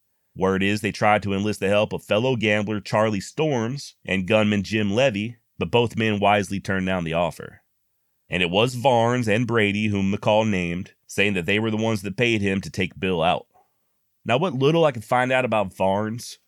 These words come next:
uh, evidently he was a big-time player there in Deadwood, as I alluded to, as far as crime was concerned. And the trouble with him and Bill went all the way back to Denver, with the two renewing their quarrel in Deadwood.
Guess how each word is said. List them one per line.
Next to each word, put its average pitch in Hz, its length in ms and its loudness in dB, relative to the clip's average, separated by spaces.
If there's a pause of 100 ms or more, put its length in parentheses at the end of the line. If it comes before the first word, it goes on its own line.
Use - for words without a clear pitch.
(240)
uh, 92 240 0
evidently 113 460 0
he 110 100 0
was 101 100 -4
a 90 60 -6
big-time 101 420 -4
player 104 360 0
there 107 180 0
in 101 100 -4
Deadwood, 104 500 0
as 90 180 0
I 90 100 2
alluded 92 420 -2
to, 107 360 -6 (260)
as - 60 -20
far 98 180 2
as 87 100 -4
crime 101 380 0
was 95 100 -8
concerned. 110 560 -4 (720)
And 92 100 -4
the 92 40 -2
trouble 143 320 0
with 123 120 0
him 139 140 2
and 107 140 0
Bill 156 320 0
went 127 140 0
all 123 100 4
the 120 60 -2
way 113 140 0
back 107 200 -2
to - 80 -18
Denver, 110 680 -4 (180)
with 104 140 -2
the 98 80 -8
two 127 240 0
renewing 117 480 2
their 104 100 -2
quarrel 95 680 -2 (120)
in 80 140 -8
Deadwood. 90 540 -2